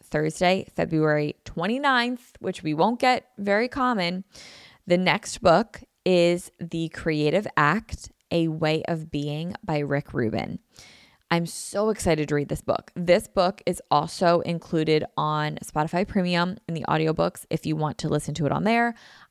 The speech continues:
I will also have a link to it down below. I've recently just fallen in love with Rick Rubin. I listen to all of his podcasts. I have gone on, like, a Rick Rubin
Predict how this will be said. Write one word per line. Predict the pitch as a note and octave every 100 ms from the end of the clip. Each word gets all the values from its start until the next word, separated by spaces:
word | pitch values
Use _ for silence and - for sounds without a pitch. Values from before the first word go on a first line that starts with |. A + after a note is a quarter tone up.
| -
I | F3
will |
also | - F3 E3+
have | D#3+
a |
link | D3+ D#3
to | D#3+
it |
down | D3+ D3
below. | - F2 F3 _ - _ _ _ -
I've | F#3+ G3
recently | G#3 G#3+ E3+ C4
just | A#3+ A3
fallen | - E3 E3
in |
love | D#3 D3
with | D#3 F3
Rick | D#3+ -
Rubin. | D#3 D#3+ D#3 D#3 -
I | D#3
listen | D3+ D#3+ D#3+
to | - D3+
all | - D3
of | C#3+
his | C#3+
podcasts. | - F3+ F3 F3+ E3 E3 - C#3+
I | D3+
have | D3 D#3
gone | D3 D3 -
on, | D3
like, | C#3+ C#3+
a | C#3+
Rick | D3 -
Rubin | D3 C#3+ C#3 C#3